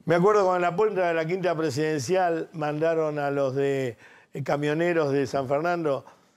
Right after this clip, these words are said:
a pegarle a un viejo de noventa y cuatro años que le rompieron la cara de una trompada. Me acuerdo cuando Alberto Fernández dijo con un descaro total que colarse,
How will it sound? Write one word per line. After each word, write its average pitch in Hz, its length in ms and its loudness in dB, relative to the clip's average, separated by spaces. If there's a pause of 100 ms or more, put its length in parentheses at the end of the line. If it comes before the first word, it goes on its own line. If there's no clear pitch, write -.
(180)
a - 160 -4
pegarle 170 340 2
a - 20 0
un 151 100 -4
viejo 156 280 0
de 147 60 -2
noventa 143 300 -2
y 143 40 -4
cuatro 156 340 0
años 165 260 -2
que 143 180 -4
le 135 160 -2
rompieron 139 440 -2
la 143 120 0
cara 135 540 -2
de 151 80 -6
una 135 160 -2
trompada. 135 680 -4 (1300)
Me 175 140 2
acuerdo 185 500 2
cuando 165 560 0
Alberto 165 500 -2
Fernández 165 540 -2
dijo 156 400 -2
con 151 120 -2
un 160 120 -4
descaro 160 420 0
total 160 560 -2 (840)
que 147 640 0 (160)
colarse, 156 920 0